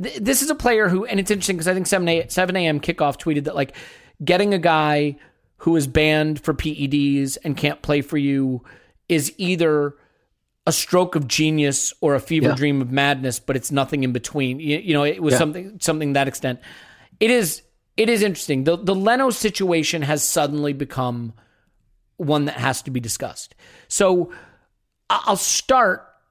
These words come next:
Speaker 1: with your thoughts on u-, us targeting a player who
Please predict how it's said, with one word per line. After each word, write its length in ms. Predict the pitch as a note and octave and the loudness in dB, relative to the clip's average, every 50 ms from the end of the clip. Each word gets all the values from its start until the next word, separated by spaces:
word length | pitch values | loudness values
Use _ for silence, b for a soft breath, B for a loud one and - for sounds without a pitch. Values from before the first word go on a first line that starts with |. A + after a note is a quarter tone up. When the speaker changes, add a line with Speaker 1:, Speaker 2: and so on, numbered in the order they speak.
| _ _ | _ _
Speaker 1:
with 240 | A#3+ F3+ F#3 F3 D#3+ | 0 0 0 0 0
your 120 | F3 F3+ | 0 -2
thoughts 600 | F3 F3 - G3+ F3+ F3 F3+ F3+ F3+ - - - - - | -2 -2 0 2 2 2 2 0 -4 -6 -8 -10 -6 -4
on 560 | F3+ D#3+ D#3 D#3 D3+ D3+ D3+ D3+ D3+ D3+ F3 - _ _ _ _ _ _ _ _ _ _ - | -2 0 2 2 0 0 -2 -4 -6 -8 -10 -14 _ _ _ _ _ _ _ _ _ _ -4
u-, 80 | F#3 - - - - | -4 -4 -2 0 0
us 380 | E3+ E3 D#3+ D3+ - - - | 2 2 2 2 0 -4 -4
targeting 480 | - - F3 F3 E3+ D#3+ E3+ D#3+ D#3 D3+ | -2 0 2 2 2 2 0 0 0 0
a 40 | C#3+ | -2
player 460 | - - E3+ E3 D3+ D3+ D3 C#3+ C3 | -2 0 0 2 2 2 2 0 0
who 460 | B2+ D3+ D3+ D3 C#3+ C#3+ C#3 C3+ b | 0 0 2 2 0 0 -2 -4 b